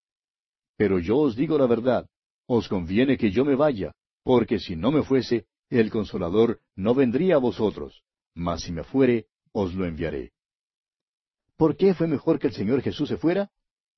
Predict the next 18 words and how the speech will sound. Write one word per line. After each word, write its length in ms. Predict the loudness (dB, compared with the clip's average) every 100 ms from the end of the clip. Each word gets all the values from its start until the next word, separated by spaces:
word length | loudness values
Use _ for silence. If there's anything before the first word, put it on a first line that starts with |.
| _
Amigo 300 | -14 -8 -6
oyente, 420 | 0 0 2 0 -2 _ _ -10
no 220 | -2 -2
es 120 | -2
posible 420 | -4 -2 0 2
ofrecerle 580 | 0 0 -2 0 0 2
algunos 340 | 0 0 -2 -4
motivos, 500 | -4 0 2 0 -2 -4
y 80 | 0
estamos 300 | 2 2 0
seguros 420 | 0 2 0 -2 _ _
de 160 | -2 0
que 120 | 0
usted 280 | -2 0 0
puede 280 | 2 4 4
pensar 340 | 2 -2 0
en 140 | 2 2
otros. 400 | 0 -2 -12